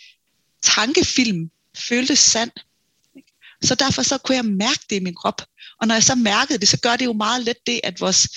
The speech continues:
tankefilm føles endnu mere virkelig, for nu kan vi jo lige pludselig mærke det. Og lige pludselig så opdagede jeg, at jeg lå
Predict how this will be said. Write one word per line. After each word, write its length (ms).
tankefilm 500
føles 360
endnu 140
mere 180
virkelig, 300
for 80
nu 100
kan 180
vi 40
jo 100
lige 140
pludselig 320
mærke 240
det. 100
Og 100
lige 100
pludselig 360
så 240
opdagede 440
jeg, 140
at 200
jeg 100
lå 220